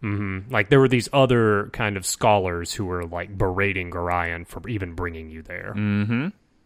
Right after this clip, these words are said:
Speaker 1: Mm-hmm.
Speaker 2: Mm-hmm. Anyway, but that's it. It's, uh, I thought that was an interesting, just kinda, like,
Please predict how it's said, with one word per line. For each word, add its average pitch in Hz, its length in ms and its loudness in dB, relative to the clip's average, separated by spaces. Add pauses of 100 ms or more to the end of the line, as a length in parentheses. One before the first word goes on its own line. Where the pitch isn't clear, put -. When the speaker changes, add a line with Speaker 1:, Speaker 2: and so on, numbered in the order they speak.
(200)
Speaker 1:
Mm-hmm. 90 340 -8 (260)
Speaker 2:
Mm-hmm. 98 500 -6 (840)
Anyway, 160 240 4
but 110 120 0
that's 110 180 4
it. 92 160 0
It's, 113 160 -4
uh, 110 340 -6
I 113 140 4
thought 117 180 0
that 95 120 2
was 98 100 -4
an 101 80 -4
interesting, 90 520 -4
just 82 160 -8
kinda, 85 180 -4
like, 80 240 -6